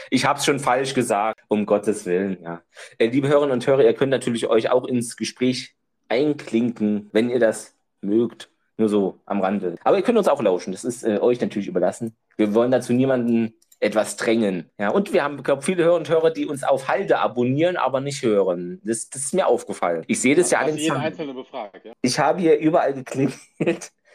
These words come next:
Speaker 1: Genau, hab die Geodaten gehackt. Das geht natürlich überhaupt nicht, keine Angst. Äh, und hab dann so eine, so eine schlechte, unsympathische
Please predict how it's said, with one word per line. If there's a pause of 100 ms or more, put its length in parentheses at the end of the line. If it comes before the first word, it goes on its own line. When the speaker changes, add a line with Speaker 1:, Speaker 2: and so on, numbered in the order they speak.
(200)
Speaker 1:
Genau,
hab
die
Geodaten
gehackt. (340)
Das
geht
natürlich
überhaupt
nicht,
keine
Angst. (400)
Äh,
und (400)
hab
dann
so
eine,
so
eine
schlechte,
unsympathische